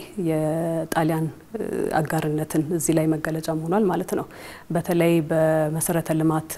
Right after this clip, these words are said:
ግንባታ ላይ በመንገድ በሁለቱ ሀገራትን የሚያገናኝ የተጠናከረ መንገድ ለንግድም፣ እ፣ ለህዝብ ለህዝብ ግንኙነትም፣ እ፣ ብዙ ውጤት ስለሚያደርግ ብዙ ውጤትም ስለሚኖረው በዛ አኳያ፣ እ፣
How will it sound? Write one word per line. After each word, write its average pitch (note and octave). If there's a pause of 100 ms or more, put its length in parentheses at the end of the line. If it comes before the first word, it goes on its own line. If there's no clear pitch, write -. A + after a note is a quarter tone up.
(140)
ግንባታ D#3+
ላይ F3
በመንገድ D#3 (120)
በሁለቱ D3+
ሀገራትን D#3
የሚያገናኝ D#3
የተጠናከረ D#3+
መንገድ D#3+ (420)
ለንግድም፣ D#3+ (120)
እ፣ D3+ (180)
ለህዝብ D#3
ለህዝብ D3+
ግንኙነትም፣ E3 (120)
እ፣ D#3 (1120)
ብዙ D#3 (100)
ውጤት D#3
ስለሚያደርግ D#3 (540)
ብዙ D#3
ውጤትም E3
ስለሚኖረው D#3+
በዛ D#3
አኳያ፣ D#3 (180)
እ፣ C#3